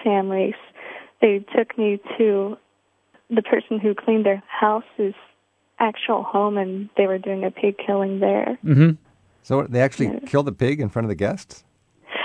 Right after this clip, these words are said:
Speaker 1: No, no, it's, it was, they were doing a butchering.
Speaker 3: They
Speaker 2: Hey.
Speaker 3: just
Speaker 1: Getting
Speaker 3: butchered
Speaker 1: ready
Speaker 3: it, I
Speaker 1: for
Speaker 3: see.
Speaker 1: winter.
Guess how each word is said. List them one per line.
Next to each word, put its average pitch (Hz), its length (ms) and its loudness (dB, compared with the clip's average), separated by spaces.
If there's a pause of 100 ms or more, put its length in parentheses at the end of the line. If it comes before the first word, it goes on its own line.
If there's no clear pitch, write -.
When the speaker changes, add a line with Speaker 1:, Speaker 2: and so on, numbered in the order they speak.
(240)
Speaker 1:
No, 311 380 4
no, 262 240 2
it's, - 160 -2 (100)
it 240 240 2
was, 226 240 2 (160)
they 240 120 4
were 220 140 2
doing 233 320 0
a 202 60 0
butchering. 214 720 -2 (460)
Speaker 3:
They - 80 4
Speaker 2:
Hey. 151 80 10
Speaker 3:
just 127 80 6
Speaker 1:
Getting 226 200 6
Speaker 3:
butchered 214 120 2
Speaker 1:
ready 208 160 2
Speaker 3:
it, 208 60 2
I 190 60 0
Speaker 1:
for 202 80 -2
Speaker 3:
see. 196 60 -4
Speaker 1:
winter. 196 300 0